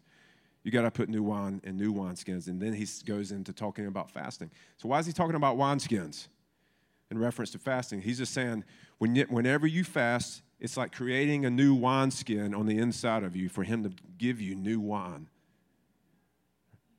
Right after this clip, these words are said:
Does that make sense? As opposed to, "Jesus, look, I'm fasting. Don't you hear me now?" The, it's the opposite.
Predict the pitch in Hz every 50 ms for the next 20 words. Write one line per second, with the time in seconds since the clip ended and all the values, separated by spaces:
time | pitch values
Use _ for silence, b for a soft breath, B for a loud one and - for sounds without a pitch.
0 | _ _ - 95 95 104 107 107 113 113 107 - - 123 98 82 71 - - -
1 | _ _ _ _ _ _ _ _ _ _ _ _ _ _ _ _ _ _ _ _
2 | _ _ _ _ _ _ _ _ _ _ _ _ _ _ - 117 117 113 117 -
3 | - 143 135 135 127 - - 135 127 117 110 92 - - - _ _ _ _ _
4 | B B B B B B B B 269 311 320 320 277 294 233 - 262 302 294 247
5 | - 202 214 208 226 202 - 208 233 233 233 - - - 226 196 160 127 101 B
6 | B B B B B 185 208 247 240 - 254 247 208 165 185 226 233 240 254 262
7 | 254 240 233 233 226 233 233 254 285 220 - - - - - _ _ _ _ _
8 | _ _ _ _ _ _ _ _ _ _ _ _ _ _ _ _ _ _ _ _
9 | _ _ _ _ _ _ _ _ _ _ _ _ _ _ _ _ _ _ _ _
10 | _ _ _ _ _ _ _ _ _ _ _ _ _ _ _ _ _ _ _ _
11 | _ _ _ _ _ _ _ _ _ _ _ _ _ _ _ _ _ _ _ _
12 | - 117 120 113 104 - - 127 120 - - - - 113 98 90 80 113 135 139
13 | - - - 95 82